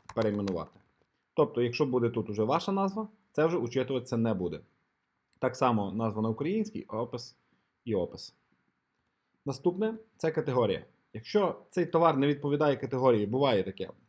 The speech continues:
В принципі, у нас дев'яносто дев'ять і дев'ять відповідність, але буває, що саме цей товар не відповідає категорії. Ви можете поміняти і вибрати ту промкатегорію, яка підходить під, е, цей товар.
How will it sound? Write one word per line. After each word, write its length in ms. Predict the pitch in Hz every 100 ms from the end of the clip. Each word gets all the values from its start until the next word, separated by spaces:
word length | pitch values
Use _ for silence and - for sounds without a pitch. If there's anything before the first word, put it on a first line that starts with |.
| _ _ _ _ _ _ _
В 40 | -
принципі, 300 | 143 143 127
у 40 |
нас 100 | 127
дев'яносто 340 | 127 135 120
дев'ять 260 | 131 131 120
і 40 |
дев'ять 400 | 120 123 113 -
відповідність, 680 | 110 117 143 202 160 110 - _ _ _ -
але 180 | 127
буває, 260 | 143 202 170
що 120 | 143
саме 280 | 117 160 143
цей 140 | 139
товар 220 | 139 214 190
не 80 |
відповідає 360 | 143 135 135 131
категорії. 380 | 131 117 101 120
Ви 80 | 170
можете 220 | 151 131
поміняти 460 | 131 127 120 - - _ _ _ _ _ _ _ _ _ _ -
і 60 |
вибрати 380 | 135 139 127 127
ту 320 | 127 131 78 - _ _ _ _
промкатегорію, 720 | 139 135 117 127 135 196 175
яка 460 | 120 143 151 120 - _ _
підходить 520 | 110 - 151 117 117
під, 300 | 139 139 - _ _ _ _ _ _ 104
е, 200 | 98 95
цей 140 | 110 101
товар. 280 | 90 80